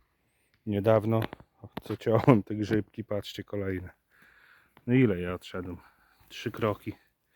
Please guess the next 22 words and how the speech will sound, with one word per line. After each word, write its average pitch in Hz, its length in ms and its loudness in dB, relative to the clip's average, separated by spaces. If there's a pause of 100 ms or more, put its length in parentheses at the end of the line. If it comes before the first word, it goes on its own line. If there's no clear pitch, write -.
(600)
Tutaj. 82 420 -12 (1500)
O, 87 240 -10
ta 90 240 -10
to - 140 -14
już, - 260 -14 (120)
a 104 40 -8
to 101 120 -12
siwucha 107 440 -12
nawet. - 460 -12 (1080)
Ta. 92 300 -10 (1400)
To 95 160 -8
siwucha. - 680 -12 (1300)
Niech - 240 -14
ona 90 160 -14
tu 95 160 -12
zostaje, 101 640 -4 (360)
ale 104 300 -6
to 107 180 -8
nie 113 160 0
to. 90 200 -8 (2750)
Jakoś - 340 -14
ciężko. 120 500 -8